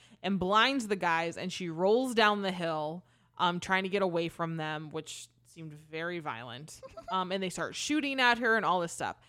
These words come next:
Speaker 1: Once the gunshots go off, Ed comes outside because he hears the gunshots. And when he's out there, Jay is actually laying in the parking lot. Um, in the book, it, it's very just much like Jay comes inside.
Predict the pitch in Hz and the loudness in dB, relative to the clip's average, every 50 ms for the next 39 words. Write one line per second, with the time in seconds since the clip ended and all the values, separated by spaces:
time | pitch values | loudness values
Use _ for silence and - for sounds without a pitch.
0 | _ _ _ _ _ - 190 226 254 294 277 - - 247 208 208 208 196 - 208 | _ _ _ _ _ -4 0 2 2 2 0 -4 -4 0 0 0 0 2 2 2
1 | 190 190 - - - 180 165 160 165 160 - _ - 202 202 220 220 - - 233 | 2 2 0 -2 -2 2 2 2 2 0 -2 _ -4 -2 -2 -2 -2 -2 -2 -2
2 | 220 208 190 190 180 131 - - - 165 160 160 160 165 175 160 - 165 160 165 | 0 0 2 2 2 0 -2 -4 -4 -2 -2 -2 -4 -8 -10 -10 -10 -10 -10 -10
3 | 165 - 156 143 143 - - 175 170 240 254 269 285 269 - 185 165 147 131 160 | -12 -10 -10 -10 -10 -10 -12 -6 0 2 2 2 2 0 -2 -2 -2 0 -2 -2
4 | 185 - - - _ _ _ _ _ - 202 196 202 202 190 185 175 170 - - | -6 -10 -14 -20 _ _ _ _ _ -6 -4 -2 -2 0 0 -2 -4 0 2 4
5 | 262 285 320 - - 190 170 170 170 165 170 180 _ _ _ _ _ _ _ 185 | 6 4 4 2 0 -2 -2 -2 -2 -4 -6 -6 _ _ _ _ _ _ _ -2
6 | 180 240 240 247 269 247 220 196 190 - - 190 180 170 170 175 190 202 202 196 | 2 4 4 4 4 4 2 2 2 0 -4 -6 -6 -6 -4 -2 -2 0 0 -2
7 | 190 185 185 180 175 165 - - - 190 185 170 - - 147 147 131 - 76 - | -4 -6 -8 -8 -10 -12 -12 -6 -4 -2 -2 -4 -6 -16 -16 -14 -14 -12 -14 -14
8 | - - - _ _ _ _ _ _ _ - - 208 196 196 - 233 233 247 240 | -14 -18 -20 _ _ _ _ _ _ _ -4 -2 -2 0 0 0 2 2 2 2
9 | 202 175 - 226 277 311 226 190 180 180 - - - _ _ _ _ _ _ _ | 2 2 4 6 6 6 6 4 2 -2 -8 -16 -20 _ _ _ _ _ _ _
10 | _ _ _ _ _ _ _ _ _ _ - 247 254 247 196 - - - 233 233 | _ _ _ _ _ _ _ _ _ _ -2 -2 -2 -2 -4 -10 -12 -10 -8 -8
11 | 185 - - 185 185 220 233 240 247 233 214 190 220 214 - 208 208 214 208 - | -8 -10 -8 -2 2 2 4 4 2 0 -2 -4 -4 -4 -2 -2 -2 0 0 0
12 | 202 185 180 - - 196 196 196 180 - - 196 185 180 165 165 170 160 - - | -2 -4 -2 -2 -2 -2 -2 -2 -4 -6 -6 -6 -6 -6 -6 -8 -10 -12 -12 -10
13 | 151 147 127 87 67 - | -8 -6 -6 -6 -8 -10